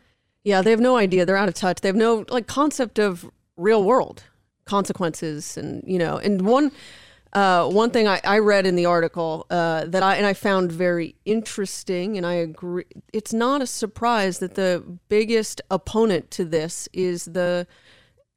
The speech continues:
what is it, the A F L C I O, the American Federation of Labor and Congress of Industrial Organizations, so the largest unions,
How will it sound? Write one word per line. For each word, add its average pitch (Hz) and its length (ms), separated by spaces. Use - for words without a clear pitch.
what 185 160
is 180 120
it, 170 60
the - 180
A 190 100
F 196 180
L 196 340
C 202 240
I 185 160
O, 196 260
the - 80
American 185 440
Federation 190 600
of 175 120
Labor 180 420
and 185 140
Congress 185 480
of 175 80
Industrial 175 580
Organizations, 180 540
so 202 100
the 185 60
largest 190 460
unions, 208 600